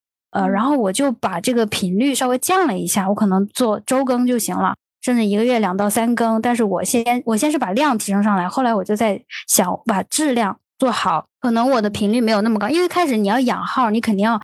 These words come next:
Speaker 1: 每天不停地发东西，越，越多越好。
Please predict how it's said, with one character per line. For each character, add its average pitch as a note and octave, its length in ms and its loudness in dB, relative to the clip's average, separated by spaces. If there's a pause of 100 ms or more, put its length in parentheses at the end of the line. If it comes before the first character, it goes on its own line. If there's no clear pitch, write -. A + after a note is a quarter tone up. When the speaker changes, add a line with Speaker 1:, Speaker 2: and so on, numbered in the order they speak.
Speaker 1:
每 G#3+ 220 0
天 A3 140 2
不 A3+ 60 2
停 G#3 140 2
地 G3 80 2
发 G3 200 0
东 G#3 220 2
西， F#3+ 240 0
越， A3+ 380 0
越 A3+ 40 2
多 G#3+ 140 2
越 A3 100 2
好。 F#3+ 220 -2